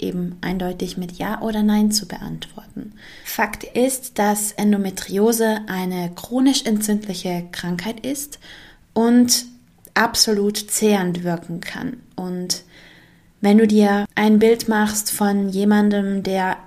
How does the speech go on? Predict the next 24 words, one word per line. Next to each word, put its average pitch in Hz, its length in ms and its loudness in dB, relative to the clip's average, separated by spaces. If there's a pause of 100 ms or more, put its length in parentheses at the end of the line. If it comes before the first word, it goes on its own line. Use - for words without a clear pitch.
extrem 208 880 2
krank 240 440 -4
ist 208 340 -8
und 190 240 -6
eine 180 300 -8
zehrende 214 680 2
Krankheit - 640 -6
hat, 208 260 -6 (1160)
dann 202 640 4
veranschaulichen 214 1040 2
wir 202 120 0
das 190 260 -4
uns 190 420 -4
einerseits 196 880 -2 (200)
entweder 202 320 -4
mit 190 200 -8
einer 185 220 -6
starken 196 540 -4
Gewichtszunahme 214 1300 0 (260)
oder 240 280 2
mit 214 220 0
einer 202 240 -6
extremen - 560 -10
Abnahme. 175 600 -10